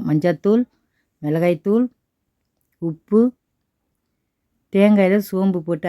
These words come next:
அரைச்சி வச்சுக்கோங்க. நல்லா மழை மழைன்னு அரைச்சிக்கோங்க. இதை மாதிரி அரைச்சி எடுத்து வச்சுக்கோங்க. இப்போ ஒரு பாத்திரம் வச்சுட்டு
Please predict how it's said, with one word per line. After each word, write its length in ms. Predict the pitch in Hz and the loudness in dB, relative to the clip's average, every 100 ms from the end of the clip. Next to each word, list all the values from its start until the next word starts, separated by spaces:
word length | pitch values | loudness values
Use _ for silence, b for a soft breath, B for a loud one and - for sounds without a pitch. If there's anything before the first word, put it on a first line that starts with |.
| 156 | -6
அரைச்சி 200 | 135 151 | -6 -8
வச்சுக்கோங்க. 460 | 135 - - 131 - _ _ _ _ _ _ _ _ 175 | -8 -8 -4 -4 -6 _ _ _ _ _ _ _ _ -2
நல்லா 200 | 185 202 196 | 2 2 2
மழை 160 | 170 175 | -2 -2
மழைன்னு 220 | 175 175 | -2 -4
அரைச்சிக்கோங்க. 480 | 151 - 135 143 135 - _ _ _ _ _ _ _ - | -4 -8 -8 -4 -4 -6 _ _ _ _ _ _ _ -10
இதை 100 | 165 160 | -4 0
மாதிரி 160 | 165 175 | 0 0
அரைச்சி 240 | 156 - - | -2 -4 -8
எடுத்து 220 | 139 - | -10 -8
வச்சுக்கோங்க. 400 | 139 - 139 135 135 _ _ _ _ _ _ _ _ _ _ - | -12 -12 -8 -6 -6 _ _ _ _ _ _ _ _ _ _ -4
இப்போ 180 | 175 - 214 | -4 0 2
ஒரு 100 | 190 - | 2 -2
பாத்திரம் 380 | 160 170 - 180 | -4 -4 -4 -4
வச்சுட்டு 360 | 151 - _ 196 | -4 -8 _ -4